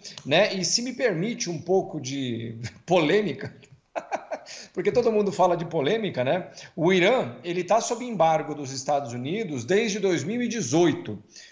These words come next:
Faz seis anos quase, né? Ou seja, questões comerciais. Só que, desde que o Biden chegou ao governo, né, dos Estados Unidos, o Irã conseguiu aumentar em trinta e oito por cento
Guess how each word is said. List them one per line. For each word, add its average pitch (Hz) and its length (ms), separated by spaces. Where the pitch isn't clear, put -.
Faz 131 200
seis 226 500
anos 196 420
quase, 113 540
né? 123 100
Ou 202 80
seja, 131 280
questões 156 400
comerciais. 165 600
Só 294 260
que, - 460
desde 262 460
que 247 120
o 196 80
Biden 135 580
chegou 196 480
ao 196 120
governo, 147 600
né, 131 140
dos 120 180
Estados 127 440
Unidos, 147 480
o 175 80
Irã 185 260
conseguiu 208 420
aumentar 170 440
em 151 100
trinta 277 500
e 226 60
oito 208 380
por 165 180
cento 147 540